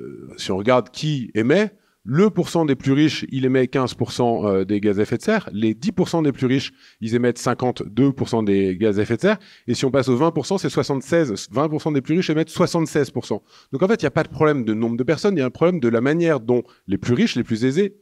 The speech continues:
vivent aujourd'hui et ont pris l'habitude de vivre. Et donc, euh, l'idée, c'est de savoir qu'est-ce qu'on peut faire.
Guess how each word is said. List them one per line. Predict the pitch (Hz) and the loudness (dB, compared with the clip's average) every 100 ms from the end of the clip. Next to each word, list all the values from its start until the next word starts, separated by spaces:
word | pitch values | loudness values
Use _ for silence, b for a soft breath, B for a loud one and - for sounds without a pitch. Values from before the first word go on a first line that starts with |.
| _ | _
vivent | 104 135 165 95 - | -6 0 0 -2 -2
aujourd'hui | 117 110 107 104 92 | 0 2 0 0 0
et | |
ont | 92 92 _ | 0 -2 _
pris | - 190 | -2 0
l'habitude | 147 123 - 120 | 2 0 -6 0
de | 110 | 0
vivre. | 95 90 - b b b b b b b b _ - | 2 -2 -6 b b b b b b b b _ 0
Et | 170 | 4
donc, | 180 185 - - _ _ - - | 4 2 -6 -8 _ _ -12 0
euh, | 131 123 120 120 113 113 113 113 113 113 110 110 | 4 6 8 6 4 2 -2 -2 -2 -4 -4 -4
l'idée, | 120 151 | -2 0
c'est | 185 | 0
de | 135 | 2
savoir | 139 151 | 0 0
qu'est-ce | 139 - | -2 -2
qu'on | 127 | 0
peut | 135 | 0
faire. | - 104 | 2 0